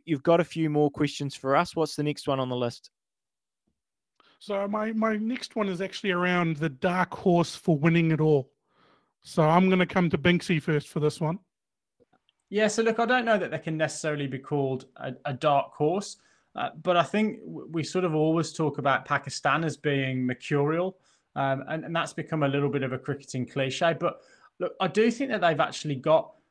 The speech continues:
Speaker 3: some firepower, both in terms of their batting and their bowling, um, to really come into this tournament. Um, we, we've obviously got pace of Shaheen Afridi. They've also got some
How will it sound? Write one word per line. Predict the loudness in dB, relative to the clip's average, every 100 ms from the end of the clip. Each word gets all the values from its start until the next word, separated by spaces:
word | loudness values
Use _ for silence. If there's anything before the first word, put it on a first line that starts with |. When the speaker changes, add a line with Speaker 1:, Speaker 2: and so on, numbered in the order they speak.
| _ -16
Speaker 3:
some | -4 -2 -2
firepower, | -4 -2 2 2 2 2 4 4
both | 6 6 6 2
in | -2
terms | 0 0
of | 0
their | -2 -2
batting | -2 -4 -6 -8 -8 -12 _ -6
and | -4 -2 -2
their | -4
bowling, | -2 -2 0 -2 -4 -8
um, | -10 -14 -10
to | -6
really | -2 -2 -2
come | -2 -2
into | -4 -4
this | -6 -8
tournament. | -6 -4 0 -2 -4 -8 _ _
Um, | -4 -2 -4
we, | -8
we've | -6 -2
obviously | 0 0 -4 -4
got | -4 -4
pace | -2 -2 -2 -4
of | -10 -10
Shaheen | -10 -8 -6 -6
Afridi. | -8 -6 -4 -2 -2 -6 -10 _ -6
They've | -4 -2
also | -2 0 0
got | 0 -4 -6
some | -10 -10